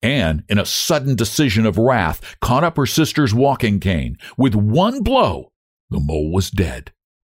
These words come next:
Frances was startled and shocked. One moment the little wretch was fussing in the heat. The next it lay like a little bag, inert and black. Not a struggle, scarce a quiver. It is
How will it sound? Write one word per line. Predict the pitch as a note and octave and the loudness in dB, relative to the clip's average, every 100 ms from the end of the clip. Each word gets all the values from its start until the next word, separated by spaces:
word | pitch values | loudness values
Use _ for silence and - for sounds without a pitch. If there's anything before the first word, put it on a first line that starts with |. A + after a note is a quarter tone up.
| _ _ _ _ | _ _ _ _
Frances | - G2 G2 A2+ - | -2 -2 0 -2 -2
was | D#2+ | -2
startled | - - - - A2 E2+ D#2+ | -4 -6 -2 0 0 0 0
and | F2+ | 0
shocked. | - - G3+ - - - _ _ _ _ | -2 -2 -2 -2 -8 -20 _ _ _ _
One | - F#3+ G#3 A3+ | -4 0 2 4
moment | G3+ G3+ B2+ A2 | 4 4 2 0
the | E3 | 0
little | E3+ F3+ G3+ | 2 2 2
wretch | D3+ F#3+ - | 2 0 0
was | A2 | -2
fussing | - - - G#3+ F#3+ F3 | -4 -6 -4 -2 0 2
in | C#3+ | 2
the | B2+ | 0
heat. | A2+ G#3 G#2+ - _ _ _ - | 0 0 0 -6 _ _ _ -8
The | D2 | -4
next | D2 D#2+ A#2 - - | 0 -2 -2 -6 -4
it | E3+ | -4
lay | D2 D#2 D#2 G#2+ B2+ | -4 -6 -4 -2 -2
like | A#2+ D#2+ - | -2 -2 -4
a | |
little | C#2 C#2 E2 A2 | -6 -6 -4 0
bag, | A2+ F2+ E2 C#2+ C#2+ - - | 0 2 0 0 -4 -8 -4
inert | F#2 E2 E2 B2 C3 | 0 2 2 0 -2
and | - B2 | -2 -2
black. | F#2 D2+ C2 - _ _ _ _ - | 0 -2 -6 -16 _ _ _ _ -8
Not | - G#2+ | -4 0
a | C3+ | 0
struggle, | - - B2+ G2+ D2 B1 _ _ _ - | -2 -4 0 0 -2 -8 _ _ _ -14
scarce | - - E2 - | -12 -6 -4 -4
a | |
quiver. | G3+ - D#2+ A#2+ E2+ B1 _ _ _ _ _ _ _ _ | -6 -4 -2 -2 -4 -10 _ _ _ _ _ _ _ _
It | - E3+ | -8 -2
is | F#3+ - | -2 -2